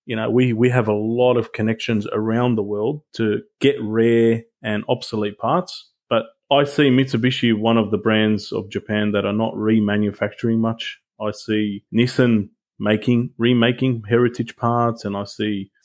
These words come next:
think, Honda and a few other brands that are doing it, which I hope and I wish Mitsubishi does get into it eventually. I reckon they'll make a lot of money.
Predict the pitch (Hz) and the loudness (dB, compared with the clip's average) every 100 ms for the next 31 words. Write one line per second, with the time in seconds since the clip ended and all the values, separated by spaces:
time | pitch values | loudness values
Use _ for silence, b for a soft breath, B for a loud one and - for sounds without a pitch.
0 | - 135 131 - 120 131 123 123 123 120 | -4 -2 -2 -4 -2 0 2 2 4 2
1 | 110 98 - - _ - 131 110 113 101 | 2 -2 -8 -18 _ -4 0 2 2 0
2 | 110 107 113 110 101 107 101 98 131 135 | -2 0 2 0 0 0 -2 0 2 2
3 | 117 143 127 120 139 127 107 147 165 - | 0 -2 -2 -2 0 2 2 2 2 -2
4 | _ 117 110 107 135 139 - 123 117 110 | _ -2 2 4 2 0 -2 -2 -2 -4
5 | 113 107 107 123 107 - - _ 107 117 | -2 -2 2 2 0 -6 -16 _ -2 0
6 | 117 110 98 113 139 - 196 226 - _ | 0 -2 0 -2 0 2 0 -2 -6 _
7 | _ 104 110 110 110 104 104 104 104 101 | _ -2 -2 -2 -4 -4 -2 -4 -4 -6
8 | 104 104 135 185 165 | -4 -2 0 0 -2